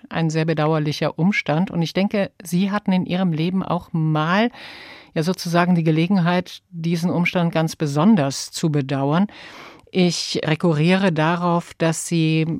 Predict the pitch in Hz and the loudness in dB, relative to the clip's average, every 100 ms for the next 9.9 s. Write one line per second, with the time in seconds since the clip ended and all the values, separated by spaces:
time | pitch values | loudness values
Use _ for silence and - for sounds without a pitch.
0 | - - - 156 156 151 147 - - 143 | -10 -10 -2 0 0 -2 -4 -8 -4 -2
1 | 143 151 143 143 165 208 208 208 160 160 | -2 -2 -2 -2 0 4 4 2 -2 -2
2 | - 160 - 165 151 135 147 151 143 156 | -4 -8 -6 -4 -2 -2 -2 -2 -2 -2
3 | 156 147 - - - 156 147 135 139 147 | -2 -4 -6 -10 -4 -2 0 -2 -2 -2
4 | 156 185 170 165 151 151 143 165 208 220 | -2 -2 0 2 0 -2 0 4 4 4
5 | _ - 175 147 185 254 156 127 156 226 | _ -2 0 4 6 6 6 2 0 0
6 | - - - - - 170 175 180 180 160 | -4 -20 -20 -20 -2 4 4 4 2 2
7 | 156 151 180 190 160 151 - 160 160 - | 2 2 0 2 2 2 0 -2 -2 0
8 | 185 190 - 151 160 - - - - 156 | 2 2 2 0 0 -2 -10 -16 -2 0
9 | 151 147 147 170 - 156 151 147 | 2 2 2 0 -2 -2 2 2